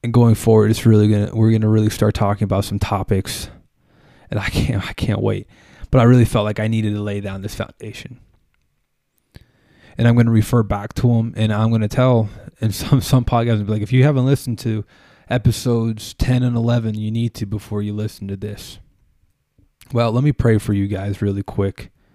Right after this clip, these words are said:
before we're out of time. Lord, I just thank you for everyone listening. I just pray that you continue to guide them, bless them in everything that they do. And we just thank you for giving us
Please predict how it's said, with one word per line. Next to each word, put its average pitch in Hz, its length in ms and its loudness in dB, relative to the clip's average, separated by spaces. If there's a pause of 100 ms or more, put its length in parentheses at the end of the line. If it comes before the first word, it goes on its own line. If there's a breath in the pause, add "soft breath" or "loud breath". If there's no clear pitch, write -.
(680)
before 107 300 -2
we're 104 120 2
out 98 120 -6
of 98 80 -8
time. 90 340 -10 (640 loud breath)
Lord, 175 140 8
I 170 100 4
just 131 200 2
thank 139 200 6
you 113 60 0
for 123 140 4
everyone 117 340 6
listening. 110 400 0
I 127 100 0
just 120 180 0
pray 123 220 2
that 110 100 2
you 117 140 0
continue 113 380 4
to 101 80 -2
guide 151 360 -4
them, 165 280 -10 (180)
bless 123 440 -4
them 147 360 -4
in 120 160 4
everything 131 540 8
that 104 200 2
they 101 160 0
do. 107 300 2
And 107 100 4
we 120 80 4
just 110 260 0
thank 113 240 2
you 110 80 2
for 104 200 0
giving 120 420 2
us 113 320 0